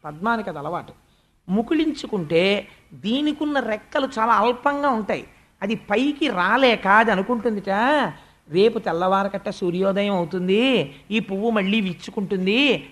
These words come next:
నేను మళ్ళీ వెళ్ళిపోతాను" అనుకుంటుంది. అనుకుని అందులో పడుకుంటుంది.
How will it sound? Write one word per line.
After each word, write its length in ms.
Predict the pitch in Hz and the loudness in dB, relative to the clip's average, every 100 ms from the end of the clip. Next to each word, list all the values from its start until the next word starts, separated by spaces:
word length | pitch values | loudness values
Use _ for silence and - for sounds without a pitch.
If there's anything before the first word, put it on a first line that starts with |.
| - | -4
నేను 180 | 226 240 | -2 0
మళ్ళీ 260 | 185 196 | 0 0
వెళ్ళిపోతాను" 500 | 240 185 185 175 160 | 0 0 -2 -4 -6
అనుకుంటుంది. 380 | 180 151 131 - - | -8 -10 -16 -20 -8
అనుకుని 280 | 175 196 254 | -6 -4 -2
అందులో 240 | 196 202 226 | -2 0 0
పడుకుంటుంది. 500 | 170 151 160 123 | -2 -6 -8 -14